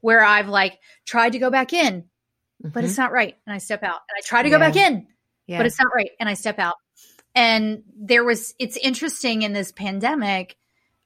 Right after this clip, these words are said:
Speaker 1: um, there was, you know, I think that this pandemic brought a lot of things to the surface for a lot of people, and we've
Speaker 2: Mm-hmm.
Speaker 1: gotten to see how people we know and love, um, how they show up. And so
Speaker 2: Mm-hmm.
Speaker 1: I had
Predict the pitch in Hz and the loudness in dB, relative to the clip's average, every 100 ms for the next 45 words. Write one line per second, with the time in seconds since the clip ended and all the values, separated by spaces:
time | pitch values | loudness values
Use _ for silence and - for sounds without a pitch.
0 | 220 208 202 202 226 233 240 233 - - | 4 4 4 2 4 4 4 0 -8 0
1 | 277 240 214 220 254 254 240 214 - 214 | 4 6 4 4 0 0 0 -2 -2 -6
2 | 196 208 202 190 185 202 196 190 196 _ | 0 0 0 -6 -6 2 6 6 4 _
3 | - 208 196 196 196 190 - 202 180 175 | -4 -2 4 6 6 2 -4 -6 -6 -10
4 | - 180 170 196 175 202 208 - 202 185 | -10 -10 -6 -6 -4 -4 -6 -6 -6 -2
5 | 185 180 - 269 277 190 180 185 180 180 | 0 -2 -4 -6 -4 -2 -2 -2 -4 2
6 | 202 190 196 202 - - 247 208 190 202 | 2 2 -4 -8 -8 -4 -2 -2 -2 -2
7 | 196 214 220 190 196 190 190 185 196 262 | -2 -4 -4 -4 -4 -2 -2 -2 2 4
8 | 208 190 180 - - - _ _ _ - | 4 2 -2 -10 -20 -20 _ _ _ -2
9 | 196 196 180 175 175 - 254 247 - 208 | 2 2 0 -6 -12 -2 2 4 2 0
10 | 175 - _ _ _ - - - - 226 | -2 -6 _ _ _ -20 -20 -6 2 4
11 | 220 208 202 202 - _ - 170 240 220 | 6 4 2 -4 -10 _ -8 2 2 4
12 | 214 208 190 - _ _ _ _ _ _ | 0 0 -6 -20 _ _ _ _ _ _
13 | - - 247 262 254 240 | -6 2 4 4 2 -2